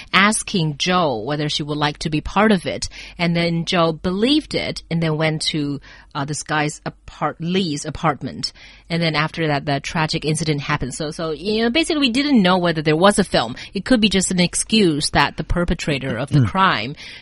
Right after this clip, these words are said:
Speaker 1: tried to use to, in order to lure the girl.
Speaker 2: Yeah, I mean, in some of the people that have been commenting on this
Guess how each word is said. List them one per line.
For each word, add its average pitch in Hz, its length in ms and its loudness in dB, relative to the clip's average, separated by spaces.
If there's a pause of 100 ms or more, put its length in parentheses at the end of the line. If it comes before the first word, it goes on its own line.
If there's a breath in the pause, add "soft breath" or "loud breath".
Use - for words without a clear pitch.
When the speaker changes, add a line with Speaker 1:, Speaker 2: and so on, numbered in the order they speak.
Speaker 1:
tried 165 240 2
to 170 100 0
use 180 440 4
to, 160 200 0
in 151 200 0
order 160 200 0
to 156 180 -2
lure 156 540 2
the 143 100 -8
girl. 78 360 -12 (300 loud breath)
Speaker 2:
Yeah, 180 300 12
I 151 140 4
mean, 170 240 4
in 170 280 6
some 185 320 6
of 165 140 4
the 123 220 8
people 113 360 2
that 107 100 4
have 98 80 -6
been 104 140 4
commenting 110 440 4
on 92 120 4
this 101 240 2